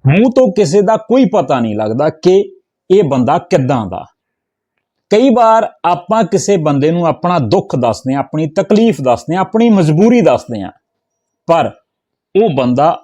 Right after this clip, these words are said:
ਅੱਗੋਂ ਤੁਹਾਡੇ ਦੁੱਖ, ਤਕਲੀਫ, ਮਜਬੂਰੀ ਦਾ ਫਾਇਦਾ ਉਠਾਉਂਦਾ ਹੈ, ਕਿਉਂਕਿ ਆਪਾਂ ਉਸ ਨੂੰ ਆਪਣਾ ਬਣਾ ਕੇ ਆਪਣੀ ਤਕਲੀਫ ਦੱਸਦੇ ਹਾਂ, ਪਰ ਉਸ ਦੇ ਮਨ ਦੇ ਵਿੱਚ ਕੁਝ ਹੋਰ ਚੱਲ ਰਿਹਾ ਹੁੰਦਾ ਹੈ। ਏਦਾਂ ਹੀ ਅੱਜ ਦੀ ਸੱਚੀ ਘਟਨਾ ਦੇ ਵਿੱਚ ਹੁੰਦਾ ਹੈ।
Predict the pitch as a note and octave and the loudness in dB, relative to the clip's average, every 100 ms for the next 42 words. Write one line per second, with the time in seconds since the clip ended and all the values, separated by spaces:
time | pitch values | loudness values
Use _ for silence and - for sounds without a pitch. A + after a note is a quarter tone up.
0 | D3 B2 C3+ E3 - _ - _ - G3+ | -2 0 0 -2 -6 _ -20 _ -2 2
1 | F#3 C3 C3+ D#3 G#2 G#2 F#3 - D3 - | 2 2 0 0 2 2 0 -4 -6 -6
2 | A#2 C3 C#3+ D3+ C#3 B2 A2 A2 A#2 A#2+ | -4 -2 0 0 -2 -4 -4 -4 -2 -4
3 | A#2+ D#3+ - - D#3+ D#3 C3+ - A2+ G2 | -2 -4 -4 -4 0 0 0 -4 -12 -12
4 | - - - _ - G3+ - B3+ C4 - | -14 -16 -20 _ -2 -2 2 0 0 -6
5 | _ _ F3+ F#3+ - B3 B3 A3+ A3 B3+ | _ _ -2 -2 0 2 2 2 2 0
6 | B3 - F#3+ - A#3 A#3 G#3+ G#3+ - F3 | 0 0 0 0 2 2 2 0 0 0
7 | D#3 D#3+ D3+ C3 B2 C3 A#2+ G2+ A2+ - | -2 -2 -4 -2 -2 0 -2 -4 -6 -6
8 | B2+ B2 - E3+ F3+ F3+ _ _ - F3+ | -6 -6 -4 -2 -2 -4 _ _ 0 2
9 | G#3 - B3 G3 D3 D3 D#3 F#3 F#3+ F#3 | 0 0 0 2 0 0 0 0 0 -2
10 | F#3 F#3 G3+ - D#3 F#3+ A#3+ - A#2+ F2+ | -2 0 -2 -2 -4 0 0 0 -4 -6
11 | F2+ - F#2+ G2 E2 - _ - _ _ | -12 -12 -12 -10 -12 -14 _ -20 _ _
12 | _ _ _ _ G#3 A3+ G3 C4 C4 C4 | _ _ _ _ -2 0 2 2 0 -2
13 | _ _ _ _ _ _ F#3 F#3+ F3+ F3+ | _ _ _ _ _ _ 0 0 0 2
14 | A#3 - G3 - A#3 A#3+ A3+ D#3+ C3 A2+ | 0 0 -4 -4 -2 0 0 -2 -4 -4
15 | F#2+ F2+ - A2 G2 G2+ | -6 -10 -12 -14 -14 -14